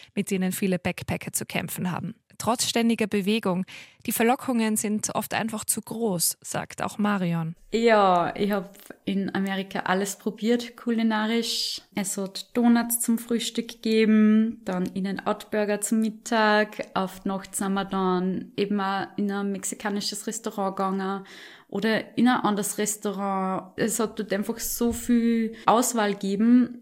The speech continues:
Speaker 2: und auch in die Supermärkte. Es gibt's Sachen, die gibt's bei uns eben nicht. Ich hab natürlich alles so einpackt, weil ich muss ja alles probieren. <laughs> Fünfzehn Kilo haben sich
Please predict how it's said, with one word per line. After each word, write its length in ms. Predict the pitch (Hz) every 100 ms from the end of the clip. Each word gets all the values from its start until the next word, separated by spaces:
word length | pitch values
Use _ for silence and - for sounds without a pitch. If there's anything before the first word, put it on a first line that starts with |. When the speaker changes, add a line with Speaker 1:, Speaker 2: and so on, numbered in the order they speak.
| -
Speaker 2:
und 260 | 202 214 -
auch 80 | 202
in 100 | 208
die 80 | 196
Supermärkte. 1200 | - 277 226 208 190 196 - 226 226 233 - -
Es 180 | 202 -
gibt's 680 | 240 - - - - - - _ -
Sachen, 520 | 196 - 208 - 247
die 160 | 240 226
gibt's 360 | 254 247 - -
bei 120 | 196
uns 220 | 202 190
eben 300 | 196 185 196
nicht. 280 | 190 220 - - - - - _
Ich 160 | - 185
hab 120 | 196
natürlich 560 | 202 196 - 190 196 -
alles 220 | 185 -
so 80 | 240
einpackt, 500 | - 320 285 240 -
weil 160 | 208 190
ich 100 | 190
muss 200 | 190 190
ja 140 | 220
alles 240 | 214 233 -
probieren. 420 | 320 339 427 311 - - -
<laughs> 500 | 302 - 330 294 - - 381 349 311 294 - _ _ _
Fünfzehn 480 | - 247 - - 240
Kilo 420 | 240 240 240 240 240 - -
haben 280 | - 214 226
sich 680 | 220 240 233 - - -